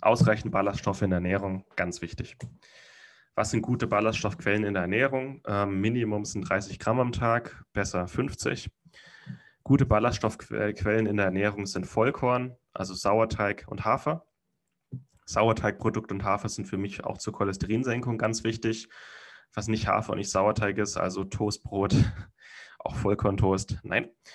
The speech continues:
Hülsenfrüchte sind super Ballaststoffquellen, hundert Gramm Bohnen, der, ähm, enthalten, glaube ich, zwanzig, dreißig Gramm Ballaststoffe bereits.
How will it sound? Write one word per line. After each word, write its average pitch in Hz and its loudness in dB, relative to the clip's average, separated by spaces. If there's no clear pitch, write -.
Hülsenfrüchte 156 2
sind 101 -4
super 131 0
Ballaststoffquellen, 110 0
hundert 123 0
Gramm 104 0
Bohnen, 117 2
der, 104 2
ähm, 98 -4
enthalten, 95 -4
glaube 92 -2
ich, - -12
zwanzig, 95 -4
dreißig 95 -4
Gramm 90 -6
Ballaststoffe 135 0
bereits. 117 0